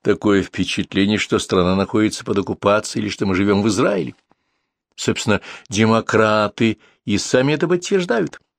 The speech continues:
Березовский открыто заявил в Израиле: «Восемьдесят процентов финансов России уже в наших руках». Немцов и вовсе выдал сенсационное:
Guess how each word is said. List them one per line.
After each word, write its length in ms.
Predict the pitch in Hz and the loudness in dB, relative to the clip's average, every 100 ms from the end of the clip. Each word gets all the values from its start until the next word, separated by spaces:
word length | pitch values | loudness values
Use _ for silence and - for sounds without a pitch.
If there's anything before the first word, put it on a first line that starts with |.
| _ _ _ _ _ _ _ _ _ - | _ _ _ _ _ _ _ _ _ -2
Березовский 760 | 123 139 143 214 208 - 180 | 4 6 6 2 0 0 0
открыто 340 | 180 190 202 190 | 2 0 0 2
заявил 420 | 175 190 220 160 | 2 2 2 2
в 60 | 104 | 2
Израиле: 420 | 90 95 90 85 - - - - | 4 4 4 0 -8 -20 -20 -6
«Восемьдесят 920 | 104 196 233 - 196 190 196 - - | 0 2 2 2 0 0 0 -4 0
процентов 640 | 190 180 - 190 170 185 | 2 2 2 2 2 0
финансов 580 | - 190 185 185 - 165 | 0 2 2 2 0 0
России 300 | 175 156 165 | 2 2 2
уже 240 | 175 151 160 | 2 2 2
в 80 | |
наших 480 | 147 143 123 - 95 | 2 2 2 -2 -2
руках». 420 | 95 87 90 - - _ _ _ _ _ _ _ _ _ | -2 0 -2 -4 -10 _ _ _ _ _ _ _ _ _
Немцов 560 | 101 104 - - 104 | 0 0 0 0 0
и 100 | - | 0
вовсе 360 | 95 104 98 110 | 0 2 0 -2
выдал 240 | 104 107 | 0 0
сенсационное: 920 | 113 - 123 - - - 120 110 104 | -2 -4 -6 -4 -6 -4 -2 0 -2